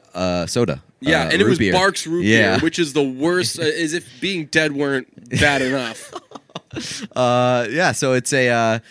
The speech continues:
Speaker 1: a guy in a Kyrie Irving jersey playing, uh, N B A two K, uh, and gaming, and, uh, rest in peace to Tony X.
Speaker 2: Do you kn-, <laughs> yeah.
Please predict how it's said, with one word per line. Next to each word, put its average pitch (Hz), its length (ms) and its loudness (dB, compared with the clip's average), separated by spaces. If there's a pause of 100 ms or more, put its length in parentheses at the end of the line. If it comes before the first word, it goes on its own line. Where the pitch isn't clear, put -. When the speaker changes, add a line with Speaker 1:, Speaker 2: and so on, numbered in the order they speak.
(160)
Speaker 1:
a 110 80 -2
guy 120 300 2
in 135 140 0
a 123 140 -4
Kyrie 120 340 -2
Irving 117 220 -4
jersey 117 480 -2
playing, 101 760 -2
uh, 92 420 0
N 110 100 0
B 113 120 4
A 113 40 4
two 120 160 -2
K, 107 400 2 (260)
uh, 87 480 -2 (120)
and 90 680 -2
gaming, 101 640 -2
and, 92 440 -2
uh, 92 340 2
rest 98 220 -4
in 104 40 -4
peace 104 180 -4
to 107 80 -6
Tony 113 200 -2
X. - 240 -6
Speaker 2:
Do 123 320 0
you 185 200 -4
kn-, - 240 -2
<laughs> 117 100 0
yeah. 147 380 2